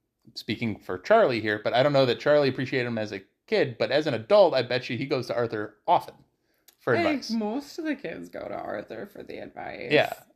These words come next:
Speaker 2: They go to Molly for food and hugs.
Speaker 1: <laughs>
Speaker 2: Go to Arthur for advice.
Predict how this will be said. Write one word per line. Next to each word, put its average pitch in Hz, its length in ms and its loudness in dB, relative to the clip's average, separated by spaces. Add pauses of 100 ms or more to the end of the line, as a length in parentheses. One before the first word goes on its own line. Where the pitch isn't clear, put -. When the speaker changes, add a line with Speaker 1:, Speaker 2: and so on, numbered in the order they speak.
Speaker 2:
They 185 100 -8
go 196 120 -4
to 196 60 -6
Molly 190 280 -4
for 226 160 -6
food 175 240 -6
and 185 100 -4
hugs. 165 580 -10 (140)
Speaker 1:
<laughs> - 680 -16 (580)
Speaker 2:
Go 190 120 -6
to 185 100 -4
Arthur 180 380 -8
for 208 160 -6
advice. 208 520 -4